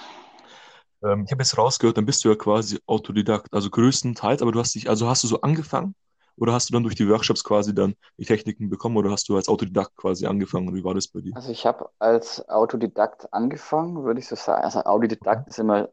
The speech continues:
Speaker 2: schwer zu sagen, finde ich, weil man kriegt ja heutzutage in YouTube Sachen
Speaker 1: Mhm.
Speaker 2: beigebracht. Ähm,
Speaker 1: Stimmt,
Speaker 2: man
Speaker 1: stimmt.
Speaker 2: kann sich's eigentlich s-, beibringen, aber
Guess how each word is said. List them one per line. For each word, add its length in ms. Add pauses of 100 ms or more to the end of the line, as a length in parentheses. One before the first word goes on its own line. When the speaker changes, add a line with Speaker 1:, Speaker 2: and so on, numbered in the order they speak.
Speaker 2:
schwer 340
zu 120
sagen, 360
finde 220
ich, 80
weil 80
man 100
kriegt 240
ja 100
heutzutage 440
in 100
YouTube 300
Sachen 260
Speaker 1:
Mhm. 40
Speaker 2:
beigebracht. 680 (520)
Ähm, 400 (420)
Speaker 1:
Stimmt, 420 (120)
Speaker 2:
man 120
Speaker 1:
stimmt. 0
Speaker 2:
kann 200
sich's 180
eigentlich 240
s-, 200 (360)
beibringen, 440
aber 300